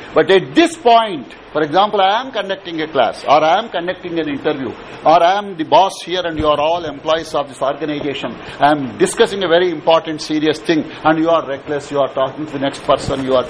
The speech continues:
exchanging notes, or you are counting the strokes, or dots and dashes game you are playing, or whatever, whatever you are doing, I don't know. What impression you would like to create in the minds of the other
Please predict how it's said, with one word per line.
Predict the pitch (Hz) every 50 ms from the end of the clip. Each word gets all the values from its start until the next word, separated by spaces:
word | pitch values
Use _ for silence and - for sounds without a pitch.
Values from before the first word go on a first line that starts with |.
| - 120
exchanging | 120 - - - 147 143 139 131 127 123
notes, | 120 123 131 135 131 - -
or | 127 127 131 123
you | 123 123
are | 123 120 - -
counting | 131 139 151 143 - 156 143 131
the | 127
strokes, | 117 - - - 139 139 139 139 - -
or | 127 113 - - - - - 107 107
dots | 143 143 147 151 - - -
and | 147 135 127 107
dashes | 104 131 135 139 - 151 143 - -
game | - 135 139 139 135 131
you | 123 123
are | 123 123 120 - -
playing, | 123 123 127 131 123 127
or | 123 117
whatever, | 113 123 131 151 147 143 135
whatever | 131 135 139 135 117 123 117 117
you | 113 110
are | 110 104 - -
doing, | 113 110 110 113 113
I | 110 117
don't | 113 104 101 110
know. | 123 135 120 - - - - - - - - - - - - - - - - - - - - - - - - - - - - - - - - - - - - - - - - - - - - - - - - - - -
What | 135 151 151 -
impression | 139 123 120 127 135 131 - 143 139 139
you | 127 123
would | 117 113 107
like | 113 110 117 117 -
to | 127 123
create | - - 117 113 120 127 127
in | - 120 110 107
the | 104
minds | 95 101 123 131 123 - -
of | 113 107 104 -
the | - -
other | - 107 110 110 120